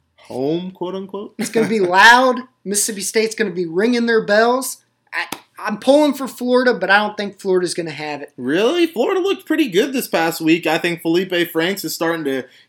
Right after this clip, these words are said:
Speaker 1: get, you know, get his feet under him, and the team's starting to look like a whole again. They're actually starting to look like a Florida team.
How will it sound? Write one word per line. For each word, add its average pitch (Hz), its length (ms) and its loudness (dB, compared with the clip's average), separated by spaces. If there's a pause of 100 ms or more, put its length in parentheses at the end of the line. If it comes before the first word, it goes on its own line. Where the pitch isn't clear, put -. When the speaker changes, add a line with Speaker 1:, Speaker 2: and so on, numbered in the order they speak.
Speaker 1:
get, 175 280 4
you 170 140 -4
know, 151 160 -4
get 175 180 0
his 156 120 -2
feet 214 240 -2
under 156 300 0
him, 143 240 -2
and 135 240 -4
the 127 80 -14
team's 247 320 -6
starting 247 280 -4
to 180 60 -4
look 185 240 -6
like 190 160 -6
a 135 80 -8
whole 208 680 -2
again. 104 260 -6
They're 139 100 -6
actually 190 320 -4
starting 170 280 -4
to 135 80 -4
look 185 140 -4
like - 160 -6
a 113 60 -4
Florida 165 760 -2
team. 185 520 -10